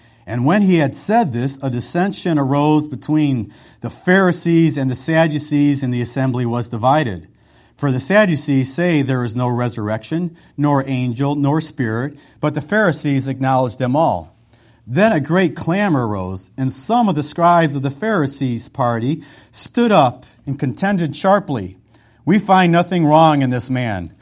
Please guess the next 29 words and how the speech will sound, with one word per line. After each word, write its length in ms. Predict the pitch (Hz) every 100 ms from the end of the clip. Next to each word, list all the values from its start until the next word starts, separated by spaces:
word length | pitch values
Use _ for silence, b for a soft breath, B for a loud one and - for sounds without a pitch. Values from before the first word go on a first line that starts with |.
| b b b -
What 120 | 262
if 100 | 269
a 60 |
spirit 640 | 240 - - 285 254 151 180
or 60 |
an 80 | 196
angel 400 | 254 294 226 151
has 180 | 139 127
spoke 320 | - 143 127
to 100 | 113
him?' 380 | 107 98 85 98 _ b b b b
And 160 | 110 135
when 120 | 160
the 80 | 185
dissension 500 | 165 175 180 185 180
became 440 | 160 180 170 143
violent, 920 | 110 147 214 156 104 92 - - - - -
the 80 | 107
tribune, 560 | - 185 160 117 104
afraid 440 | 104 - 165 147 113
that 120 | 107
Paul 320 | 147 151 131
would 120 | 117
be 100 | 117
torn 320 | 120 135 135
to 100 | 131
pieces 400 | - 147 147 139
by 220 | 107 120 123
them, 280 | 120 131